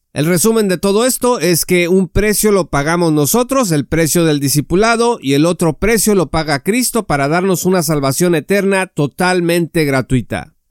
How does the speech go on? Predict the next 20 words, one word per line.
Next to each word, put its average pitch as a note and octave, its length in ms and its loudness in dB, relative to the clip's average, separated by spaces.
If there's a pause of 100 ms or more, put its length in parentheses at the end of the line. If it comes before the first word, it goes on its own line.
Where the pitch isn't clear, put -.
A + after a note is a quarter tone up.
Ahora, D#3+ 440 -2
en F#3 220 0
su F#3 180 0
libro, A3 520 2
El D#3 120 2
Evangelio D3+ 580 2
según D#3 300 2
Jesucristo, F3+ 1040 0
John F3+ 220 0
MacArthur G3 840 0 (360)
mezcla G#3 760 0
estos G3 500 -2
dos A3 280 -2
costos A3 880 -2
y F3 120 0
los F3 200 2
convierte A3 920 0
en E3 180 0
uno F3 240 2
solo, D#3+ 520 0